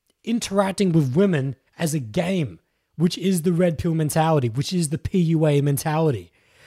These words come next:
which is the mentality I have, I have pushed away from and fought against my entire career, which is that our interactions with women are not games. There's, whenever I've used,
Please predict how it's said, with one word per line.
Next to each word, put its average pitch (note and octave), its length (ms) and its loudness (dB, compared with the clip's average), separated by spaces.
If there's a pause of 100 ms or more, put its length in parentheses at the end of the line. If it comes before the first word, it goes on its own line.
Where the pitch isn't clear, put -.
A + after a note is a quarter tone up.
which F3+ 200 -2
is E3+ 100 -4
the F3 80 0
mentality F3 440 0
I C#3 200 -2
have, B2 380 -6 (540)
I D3+ 140 4
have C3+ 300 -2
pushed - 300 2
away E3 320 -2
from D3 200 -4
and B2+ 160 -6
fought G3 320 2
against D#3 460 -2
my C#3+ 160 -4
entire D#3 760 0 (220)
career, B2+ 640 0 (760)
which F3 140 -4
is F3+ 80 0
that F#3+ 220 -8 (720)
our D#3 180 -2
interactions F#3 880 -2
with C3+ 140 0
women E3+ 240 2
are B2 120 -8
not D#3+ 380 2 (160)
games. - 680 -2 (1400)
There's, G#3 180 2 (480)
whenever G#3+ 380 0
I've G#3+ 380 0
used, F3+ 540 -2